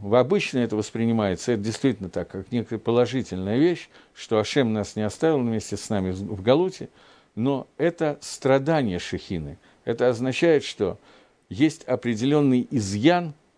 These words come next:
в проявлении Творца, в каводе, в славе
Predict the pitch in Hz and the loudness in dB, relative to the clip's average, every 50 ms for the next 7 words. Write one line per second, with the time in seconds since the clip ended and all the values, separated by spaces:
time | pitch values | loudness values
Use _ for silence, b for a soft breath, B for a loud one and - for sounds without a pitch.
0 | _ _ _ _ _ _ _ _ _ - 131 143 139 135 139 135 143 147 160 156 | _ _ _ _ _ _ _ _ _ -2 0 2 2 2 2 2 0 0 0 0
1 | 147 120 104 92 87 - 98 104 107 104 - - - 123 92 - - - - 127 | 0 0 0 -2 -4 -2 0 2 2 2 0 -2 0 0 0 0 -2 0 2 2
2 | 123 120 156 180 165 120 90 87 78 - - - - 127 139 139 120 98 87 85 | 4 4 4 4 2 2 -2 -6 -12 -12 -10 -4 0 2 2 2 2 0 -2 -6